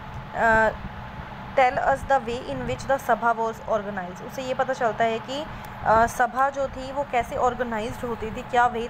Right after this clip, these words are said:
था उसका ऑर्गेनाइज्ड होने का। There were separate committees to look after dif-, अ,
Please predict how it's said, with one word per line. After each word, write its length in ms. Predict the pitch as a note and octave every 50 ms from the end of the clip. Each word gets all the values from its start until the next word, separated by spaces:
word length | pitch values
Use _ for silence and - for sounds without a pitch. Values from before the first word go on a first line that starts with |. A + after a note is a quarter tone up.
| -
था 60 | C4
उसका 260 | A#3+ A3+ - - - A#3
ऑर्गेनाइज्ड 480 | A3 G3+ G3 G#3+ G#3 G3+ F#3 F#3+ F#3+
होने 200 | - G3+ F#3 F3+
का। 240 | F#3 - - G#3 C4 - - - - - - - - - A3+
There 240 | C4 C4+ C4+ C4+
were 120 | D4 D#4+ - - -
separate 400 | C4+ A#3 A3+ - C#4 D#4 - -
committees 560 | D4 C#4 B3+ A3+ G#3+ - B3 A#3+ - - -
to 100 | C4 A#3+ A#3
look 140 | A#3+ C#4 - -
after 380 | - - A#3 A3+ - A#3+ A#3+ A#3 G#3
dif-, 300 | A3+ A3+ A3 - - -
अ, 240 | A3 A3 G#3 G3+